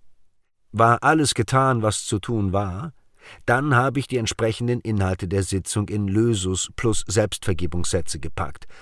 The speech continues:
und diese zum Einsatz gebracht. Und siehe da, nicht immer, aber meistens kam es erneut zu großen Erleichterungen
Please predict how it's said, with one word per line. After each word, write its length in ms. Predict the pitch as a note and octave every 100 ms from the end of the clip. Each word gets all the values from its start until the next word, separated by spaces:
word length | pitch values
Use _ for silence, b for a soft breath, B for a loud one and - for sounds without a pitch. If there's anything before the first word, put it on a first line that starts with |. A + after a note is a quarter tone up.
| -
und 160 | A2
diese 280 | D3 C3+ C3+
zum 220 | - D3+
Einsatz 400 | G2 F2 D2 B1
gebracht. 440 | - C#2 C2 - - - - - - - - -
Und 220 | B2 G#2+
siehe 260 | - D#2+ C#2+
da, 380 | E2+ G2+ A#2 A#2 b b b b b
nicht 320 | C3 - -
immer, 280 | A#2+ G2 C#3
aber 260 | - D#2 C2
meistens 720 | E2+ F#2+ F#2 - - B1 D#2
kam 220 | - G#2+ G#2+
es 120 | -
erneut 460 | C3 G#2+ D#2 C2+
zu 260 | - - F#2+
großen 360 | - F#2 - F2+
Erleichterungen 920 | D#2+ E2 F#2 - G2+ E2+ F#2 F#2